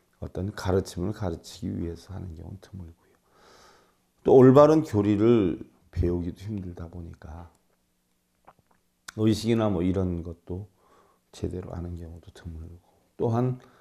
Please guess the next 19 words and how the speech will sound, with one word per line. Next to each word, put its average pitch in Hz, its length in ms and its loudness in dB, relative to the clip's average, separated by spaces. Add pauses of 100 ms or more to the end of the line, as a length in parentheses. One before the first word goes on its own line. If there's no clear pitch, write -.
(460)
전국의 107 380 4
뭐 113 140 4
어떤 107 240 -2
종단이나 101 1120 2
사찰마다 87 760 -12
또 85 120 -10
의식 113 240 -4
방법이 95 420 -4
다 - 140 -18
다르다 90 440 -6
보니까 82 640 -12 (1300)
뭐 117 600 -4 (880)
불교를 92 420 -2
삼십 104 360 -8
년, 87 160 -4
사십 95 320 -6
년 90 200 -2
다녔다라고 85 680 -8
하더라도 98 680 -6